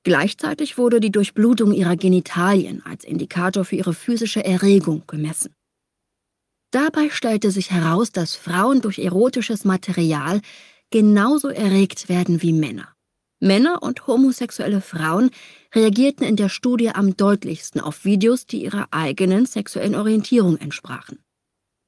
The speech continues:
Heterosexuelle Frauen wurden hingegen von so gut wie jedem sexuellen Video stimuliert, selbst wenn sie zum Beispiel Bonobo-Affen beim Sex zusahen.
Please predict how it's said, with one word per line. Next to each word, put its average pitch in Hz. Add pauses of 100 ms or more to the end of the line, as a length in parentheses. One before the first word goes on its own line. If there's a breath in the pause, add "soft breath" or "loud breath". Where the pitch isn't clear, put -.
(140)
Heterosexuelle 190
Frauen 185
wurden 262
hingegen 269
von 262
so 240
gut -
wie 254
jedem 247
sexuellen 170
Video 175
stimuliert, 170 (480 soft breath)
selbst 247
wenn 247
sie 247
zum 240
Beispiel 226
Bonobo-Affen 185
beim 156
Sex -
zusahen. -